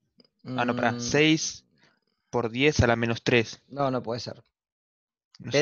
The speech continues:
Speaker 2: Pensalo.
Speaker 1: hice mal. Ah.
Speaker 2: Fíjate, la temperatura aumenta. ¿Qué tiene que pasar con la presión?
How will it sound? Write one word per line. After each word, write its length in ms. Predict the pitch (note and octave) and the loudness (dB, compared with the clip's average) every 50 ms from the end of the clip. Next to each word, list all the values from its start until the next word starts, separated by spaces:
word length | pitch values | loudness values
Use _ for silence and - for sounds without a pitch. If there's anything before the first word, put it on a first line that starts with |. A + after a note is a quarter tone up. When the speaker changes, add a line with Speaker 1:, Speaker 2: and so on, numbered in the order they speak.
| D#3+ D#3 | 2 4
Speaker 2:
Pensalo. 300 | - F#3+ C#3+ B2+ A#2+ A#2 | 4 4 4 4 4 0
Speaker 1:
hice 160 | A2 A2 - A2+ | -2 -4 -8 -14
mal. 200 | A2 A2 A2 _ _ _ _ _ _ _ _ _ _ _ _ _ _ _ - | -14 -14 -16 _ _ _ _ _ _ _ _ _ _ _ _ _ _ _ -2
Ah. 240 | - B2+ A#2+ A2+ A2+ | 0 0 0 0 0
Speaker 2:
Fíjate, 480 | F3+ F3+ - A#3 G#3 C3+ - D#3 C#3+ C#3 | 0 4 6 6 6 6 4 4 4 4
la 140 | D3+ D#3+ | 4 4
temperatura 640 | D#3 G3 F#3+ F#3 G#3 G#3+ A3 A3+ A3+ C#4 D4+ D#4 D#4+ | 4 2 2 4 4 6 6 6 4 4 2 6 6
aumenta. 720 | D4+ C4+ B3 A3 G#3 F#3 D#3 C#3 C3 B2+ A2+ B2 A#2+ B2+ B2+ | 6 6 6 4 4 2 2 0 -2 -6 -4 -4 -4 -4 -2
¿Qué 100 | E3 F3+ | -4 -4
tiene 220 | F3 A#3+ A#3+ A#3+ | -2 0 0 0
que 100 | G3+ F3 | -2 -2
pasar 220 | E3+ D3 E3+ F#3+ | -4 -2 -4 -2
con 100 | E3+ F3+ | -2 -2
la 100 | F3 D3+ | -4 -4
presión? 540 | B2 C3 C3+ B2 - A#2+ G2+ F#2 - - - | -6 -8 -10 -8 -8 -8 -8 -10 -12 -20 -20